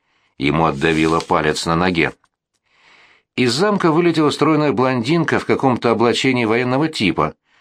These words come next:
Стала шипеть на бедолагу, ругаться. Она возмущенно всплескивала руками. Что-то чистила. Рядом с ней возник молодой мужчина в штатском, с вытянутым лицом и оттопыренными ушами.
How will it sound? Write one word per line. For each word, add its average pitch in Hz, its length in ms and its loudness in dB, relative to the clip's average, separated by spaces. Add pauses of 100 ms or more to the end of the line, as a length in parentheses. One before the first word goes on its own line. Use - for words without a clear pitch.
(120)
Стала 92 380 0
шипеть 110 540 0
на 104 100 0
бедолагу, 98 520 0
ругаться. 92 680 0 (520)
Она 170 220 0
возмущенно 120 800 0 (260)
всплескивала 101 720 0
руками. 143 600 0 (260)
Что-то - 480 -4
чистила. 90 640 0 (500)
Рядом 98 360 0
с - 80 -8
ней 131 160 2
возник 95 420 0
молодой 92 320 2
мужчина 95 420 0
в 104 60 -4
штатском, 90 540 -2 (340)
с - 140 -6
вытянутым 90 560 0
лицом 127 400 0
и 85 100 -6
оттопыренными 90 760 0
ушами. 71 540 -2